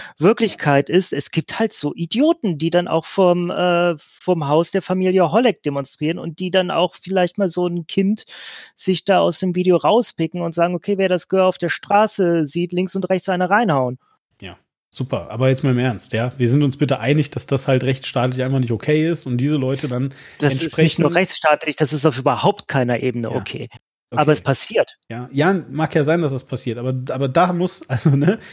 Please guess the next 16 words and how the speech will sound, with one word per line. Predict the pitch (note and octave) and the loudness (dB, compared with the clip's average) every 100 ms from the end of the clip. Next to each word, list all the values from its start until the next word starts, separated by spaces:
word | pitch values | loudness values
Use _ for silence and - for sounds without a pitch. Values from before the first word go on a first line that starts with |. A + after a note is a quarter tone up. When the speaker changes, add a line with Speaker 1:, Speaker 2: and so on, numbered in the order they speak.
| - - | -10 -2
Speaker 2:
wir | C3+ | 0
sind | F3 | 2
doch | D#3+ | 0
immer | D#3+ | 0
schön | - E3+ E3 | 0 0 2
dabei | D3 D3 | 0 0
zu | - | -2
sagen, | A#2+ C#3 D3 C3 | 0 2 2 2
wo | C3+ | 0
der | C3+ | 0
Staat | - C#3+ D3 | 0 -2 0
mal | C3 | 0
durchgreifen | B2+ D3 - B2 G#2+ G#2 | 0 -2 -2 -6 -6 -8
muss. | F2 - - _ _ _ _ _ _ _ | -12 -14 -20 _ _ _ _ _ _ _
Da. | C3 D3 D#3 C#3+ G#2 - _ _ _ _ _ | -2 2 4 2 0 -10 _ _ _ _ _
Ja, | A2+ C3 F3 | -6 -6 -6